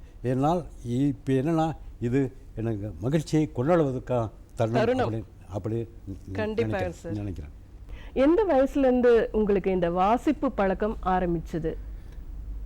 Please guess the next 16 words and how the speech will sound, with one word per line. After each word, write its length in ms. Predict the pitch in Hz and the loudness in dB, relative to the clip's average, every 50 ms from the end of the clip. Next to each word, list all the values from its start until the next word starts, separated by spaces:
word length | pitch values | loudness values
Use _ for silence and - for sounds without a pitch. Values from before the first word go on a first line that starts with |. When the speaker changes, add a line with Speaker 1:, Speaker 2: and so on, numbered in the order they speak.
| - - - | -12 -12 -6
Speaker 1:
நான் 140 | - 123 120 | -2 0 0
அப்போ 480 | 120 104 - 117 113 113 113 113 107 101 - - - - - - - - - - - - - - - - - - - - - - - - - - - - - - - - | 0 0 0 0 0 2 2 2 0 -2 -4 -6 -10 -12 -14 -14 -14 -12 -12 -10 -10 -10 -10 -12 -12 -12 -12 -12 -12 -12 -12 -12 -12 -12 -10 -10 -12 -12 -12 -12 -6 -2
ஏழாம் 400 | 127 127 139 156 156 156 156 143 | 0 2 4 4 4 4 2 2
வகுப்பு 580 | 127 123 120 104 - 120 113 107 101 92 87 82 - - - - | 2 0 0 -2 -2 0 0 2 2 0 0 -2 -4 -8 -6 -2
மாணவன், 340 | 104 107 107 101 92 90 - - - - - - - - - - - - - - - - - - | 0 2 2 2 0 0 -2 -4 -6 -8 -8 -8 -10 -10 -10 -10 -10 -10 -10 -10 -10 -10 -6 -4
படிச்சுட்டு 220 | - 101 98 - - | -4 -4 -4 -4 -4
இருந்தேன். 320 | - 87 82 87 - - - - - - - - - - - - - - - - - - - - - - - - - - | -4 -4 -4 -4 -6 -8 -8 -8 -8 -8 -8 -8 -8 -8 -10 -10 -10 -10 -10 -10 -10 -10 -10 -10 -10 -8 -8 -8 -8 -6
ஆ, 840 | 123 123 123 120 120 117 117 113 113 113 113 110 110 110 113 117 - - - - - - | -4 -4 -2 -2 -2 -2 -2 0 0 -2 -2 -2 -2 -2 -4 -6 -8 -10 -10 -10 -8 -4
அந்த 240 | 127 131 127 120 95 - | -2 0 0 0 0 0
சமயத்துல 540 | 120 131 123 - 131 135 127 98 95 98 - - - - - - - - - - - - - | 0 0 0 0 2 2 2 2 2 0 -4 -8 -12 -12 -12 -12 -12 -12 -12 -12 -14 -10 -6
எங்க 140 | 127 127 110 | -4 -2 0
அப்பா 380 | 107 123 127 - - 185 180 170 | 0 -2 -2 -2 0 0 2 4
வந்து 280 | 156 135 123 113 123 | 4 2 2 2 2
என்னை 280 | 117 104 98 101 101 95 92 95 - - - - - - - - - - - - - - - - - | 2 2 0 0 -2 -2 -2 -4 -8 -10 -10 -10 -10 -10 -10 -10 -12 -12 -12 -12 -14 -14 -14 -6 0
தினமும் 440 | - 131 123 135 143 151 160 160 - - - - 110 | 2 4 4 4 4 4 2 2 0 -4 -6 -4 -2
நூலகத்துக்கு 560 | 113 123 131 127 120 120 - - 117 110 104 | 0 2 4 4 2 2 2 0 -2 -2 -2